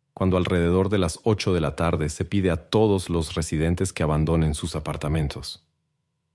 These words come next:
Mientras las personas están en la calle, los oficiales de la ley realizan una nueva inspección más detallada de los espacios.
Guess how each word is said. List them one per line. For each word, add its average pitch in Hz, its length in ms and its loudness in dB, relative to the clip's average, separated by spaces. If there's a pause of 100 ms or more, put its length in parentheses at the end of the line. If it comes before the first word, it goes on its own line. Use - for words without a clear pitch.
(180)
Mientras 127 300 0
las 135 140 0
personas 160 480 0
están 117 260 2
en 92 100 4
la 82 120 0
calle, 78 440 0 (460)
los 120 200 0
oficiales 147 500 0
de 131 100 2
la 110 100 2
ley 110 240 4
realizan 101 460 2
una 98 180 4
nueva 90 460 4
inspección 82 580 0
más 80 480 2
detallada 80 580 -2
de 73 120 -2
los 69 180 -8
espacios. - 800 -8